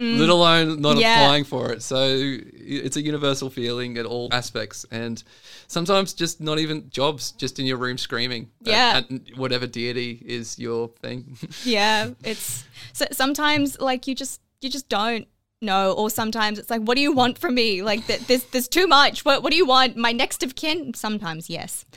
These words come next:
Speaker 2: Yeah, sometimes it's important.
Speaker 1: Yeah.
Speaker 2: But yeah, again, make sure safety is a prerequisite for those jobs.
Speaker 1: Yeah. <laughs> To everyone else who sent in submissions, I'm sorry that we didn't get to them.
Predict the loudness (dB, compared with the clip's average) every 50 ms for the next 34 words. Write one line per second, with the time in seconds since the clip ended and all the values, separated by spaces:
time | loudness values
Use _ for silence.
0 | -18 -14 -14 -14 -12 -10 -10 -10 -8 -8 -10 -12 -12 -10 -10 -10 -10 -10 -12 -16
1 | -18 _ _ _ _ -6 -6 -6 -6 -6 -12 _ _ _ _ -8 -8 -8 -8 -8
2 | -4 -4 -4 -4 -4 -8 -8 -8 -8 -8 -8 -10 -10 -8 -10 -10 -8 -6 -8 -6
3 | -4 -6 -6 -6 -6 -8 -8 -8 -8 -8 -10 -14 -14 -14 -6 -4 -2 -2 -2 -2
4 | -2 -2 -4 -4 -6 -4 -6 -6 -6 -6 -10 -12 -14 -14 _ -20 -20 _ -4 -4
5 | -4 -4 -6 -8 _ _ _ _ _ -20 _ -20 -20 -20 -20 -20 -20 -20 -20 -20
6 | -20 _ _ -18 -12 -10 -10 -8 -8 -8 -10 -12 -14 _ _ _ _ _ -10 -6
7 | -4 -2 0 2 2 4 4 4 4 2 0 0 0 2 4 4 4 4 2 0
8 | -2 -2 -4 -4 -4 -4 -4 -6 -6 -6 -6 -4 -4 -4 -6 -6 -4 -2 -2 -2
9 | -2 -2 -2 -4 -6 -4 -6 -6 -4 -4 -6 -6 -8 -12 -10 -10 -10 -10 -8